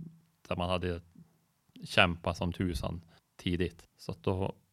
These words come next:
det var tjugotolv då, den vintern. Då var vi nog också och körde med, ja, det var Jocke Rönnqvist och Jerry Jonsson och Emil Ankan och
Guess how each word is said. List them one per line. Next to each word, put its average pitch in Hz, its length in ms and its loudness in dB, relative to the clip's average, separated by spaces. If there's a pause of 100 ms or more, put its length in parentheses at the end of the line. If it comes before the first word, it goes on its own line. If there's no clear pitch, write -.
(160)
det 107 140 2
var 98 120 6
tjugotolv 87 1300 -2
då, - 200 -8
den 85 260 -4
vintern. 95 460 -10 (380)
Då 110 80 -6
var 110 100 -2
vi 147 80 -2
nog 127 100 -2
också - 240 -8
och 143 80 -4
körde 92 340 -4
med, 87 200 -6 (440)
ja, 98 100 -2
det 101 120 -2
var 98 160 2 (240)
Jocke 98 640 0
Rönnqvist 90 680 -4
och 90 320 -4 (320)
Jerry 87 460 0
Jonsson 85 560 -4
och 85 160 -2
Emil 85 540 -2 (440)
Ankan 87 680 -4
och 92 400 -8